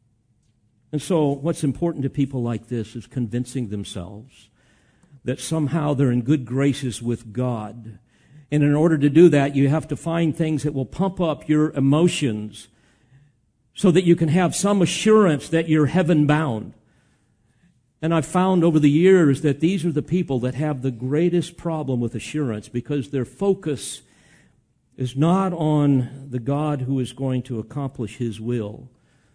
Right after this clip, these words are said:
but upon man who determines God's will. You see, for them, God's will is ultimately subject to their will.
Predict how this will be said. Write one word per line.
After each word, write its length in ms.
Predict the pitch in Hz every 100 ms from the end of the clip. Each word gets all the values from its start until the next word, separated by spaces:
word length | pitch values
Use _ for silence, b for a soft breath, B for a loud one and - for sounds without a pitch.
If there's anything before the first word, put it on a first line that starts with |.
| _ _ _
but 180 | 117 123
upon 480 | 117 - 135 120 113
man 600 | 135 131 113 98 92 107 104
who 120 | 113
determines 880 | 110 - - 135 110 92 90 82 -
God's 400 | 107 90 85 85
will. 440 | 92 85 - - _ _ _ _ _ _ _ _ _ _ _
You 80 | 117
see, 200 | - 131
for 160 | -
them, 520 | 120 143 127 107 98 - 117
God's 440 | 123 120 104 -
will 480 | 113 127 123 110 110
is 220 | 113 113
ultimately 560 | 120 113 107 110 104 104
subject 600 | - 123 107 101 87 _ _ _ -
to 120 | 107
their 260 | 101 123 98
will. 420 | 85 71 67